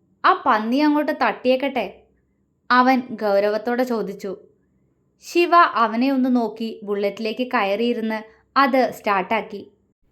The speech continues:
"വേണ്ട, അവിടെ കിടക്കട്ടെ അവൻ. അവൻ ആയുസ് കുറച്ച് ദിവസം കൂടിയുണ്ട്."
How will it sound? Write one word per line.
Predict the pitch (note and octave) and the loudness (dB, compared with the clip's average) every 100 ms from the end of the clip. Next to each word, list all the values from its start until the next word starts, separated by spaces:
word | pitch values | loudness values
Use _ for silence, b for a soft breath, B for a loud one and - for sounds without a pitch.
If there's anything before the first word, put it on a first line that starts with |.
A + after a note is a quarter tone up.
| _ _ | _ _
"വേണ്ട, | A3 A3 A3+ A3 - _ _ _ _ | -2 0 0 -2 -4 _ _ _ _
അവിടെ | G3+ G#3 B3+ | -4 0 0
കിടക്കട്ടെ | C4+ A3+ A#3 A#3+ | 0 -2 0 0
അവൻ. | A3 G3+ - _ _ _ _ _ B3 | 0 -4 -10 _ _ _ _ _ 0
അവൻ | D4 D#4+ | 2 4
ആയുസ് | C#4+ A#3 A#3 - | 4 4 2 -2
കുറച്ച് | C#4+ A3+ G#3 C#4 | 0 0 0 0
ദിവസം | C4 A#3 A#3 A#3 | 0 0 0 2
കൂടിയുണ്ട്." | B3 B3 G#3+ F#3 - | 4 2 0 -4 -8